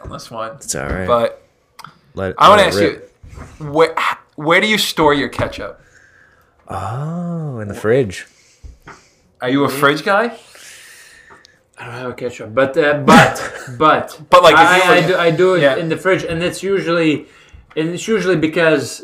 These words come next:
Speaker 3: to save space, kind of thing.
Speaker 1: Okay,
Speaker 3: And then
Speaker 1: okay.
Speaker 3: I have s-, I have always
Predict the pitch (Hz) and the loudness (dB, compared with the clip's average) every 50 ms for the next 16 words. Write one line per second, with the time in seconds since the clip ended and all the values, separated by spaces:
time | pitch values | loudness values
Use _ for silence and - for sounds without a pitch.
0 | - 131 - 147 - - - 175 165 160 156 127 - - - - - _ _ _ | -16 -16 -14 -14 -14 -10 -4 -2 0 0 0 -2 -4 -8 -12 -14 -16 _ _ _
1 | _ _ _ - 156 156 151 139 120 - - - 143 131 127 127 120 - - 139 | _ _ _ 0 2 2 2 0 -2 -4 -10 -10 -10 -10 -8 -10 -10 -10 -8 -8
2 | 135 127 123 123 117 117 135 151 - - 170 170 180 190 175 180 185 180 190 196 | -8 -4 -4 -4 -4 -4 -6 -10 -8 -2 -2 0 0 0 0 2 2 2 4 2
3 | 190 - - - - - - 175 170 156 165 175 - 151 165 180 185 180 165 139 | 2 0 -2 -8 -8 -6 -4 -2 0 0 0 0 0 2 2 4 4 4 4 2
4 | - - | 2 -2